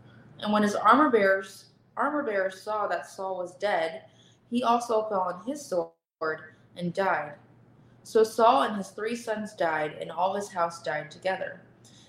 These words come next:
And when all the men of Israel who, who were in the valley saw that they had fled,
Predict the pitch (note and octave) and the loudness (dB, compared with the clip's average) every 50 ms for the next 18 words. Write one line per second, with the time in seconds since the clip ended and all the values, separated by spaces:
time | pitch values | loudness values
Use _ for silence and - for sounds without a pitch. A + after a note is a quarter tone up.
0 | - - - G3 G3 G3+ G3 F#3+ F#3+ G3+ G#3 A#3 A#3+ C#4+ C4+ B3 A#3 A3+ A3 A3 | -16 -6 -2 0 2 2 2 4 4 6 6 6 6 6 4 4 4 2 0 0
1 | - - B3 A#3 A3 F#3+ F3+ F3 E3+ E3+ F3 F3 F#3 F3 E3+ E3 D#3+ D#3+ - - | -2 -2 -4 -2 0 2 2 2 2 0 -2 -4 -4 -4 -4 -4 -6 -8 -10 -16
2 | - - - _ - G#3 G3+ G3 F3+ F3 - F3+ F3 E3 D#3 D#3 E3+ F#3 G#3+ A3+ | -20 -20 -20 _ -2 0 2 2 2 2 0 -2 -2 -2 -2 2 2 4 6 6
3 | F#3+ E3+ E3 F3 F3 - - - _ - - - _ - - - - - G#3 A#3 | 4 4 2 -2 -6 -12 -18 -20 _ -20 -20 -20 _ -20 -18 -4 2 4 4 4
4 | A#3 B3 A3 F#3 - - F3 F3 E3 - - - - B3 B3+ G#3 E3+ E3 E3 - | 4 2 0 -2 -4 -4 -4 -4 -4 -6 -8 -6 -4 -2 0 2 0 0 -2 -6